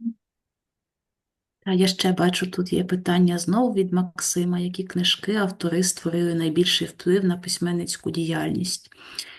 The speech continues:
Я вам скажу так. Е, з дитячих авторів моя найулюбленіша авторка — це Астрід Лінгрен. Її Пепі Довга Панчоха, Брати Лев'яче Серце. Це така для мене дитяча класика, яка на мене дуже вплинула.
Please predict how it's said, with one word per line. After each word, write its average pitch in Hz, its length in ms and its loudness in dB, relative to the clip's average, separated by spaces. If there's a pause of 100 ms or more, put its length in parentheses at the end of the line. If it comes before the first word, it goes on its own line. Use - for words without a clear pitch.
(260)
Я 208 140 6
вам 202 100 8
скажу 185 380 4
так. 131 440 -2 (340)
Е, 160 340 2
з 151 40 -4
дитячих 185 720 0
авторів 180 680 0
моя 170 300 0
найулюбленіша 156 760 -2
авторка — 156 520 -4
це - 240 -2
Астрід 147 520 -2
Лінгрен. 220 680 2 (500)
Її 156 560 4
Пепі 156 480 -2
Довга 143 280 -4
Панчоха, 196 680 -2
Брати 151 400 0
Лев'яче 143 420 0
Серце. - 500 0
Це 156 180 -6
така - 260 -4
для 147 180 -2
мене 147 320 0
дитяча 175 480 0
класика, 180 600 0
яка 170 220 -4
на 170 120 -2
мене 170 220 0
дуже 160 300 -2
вплинула. 190 640 2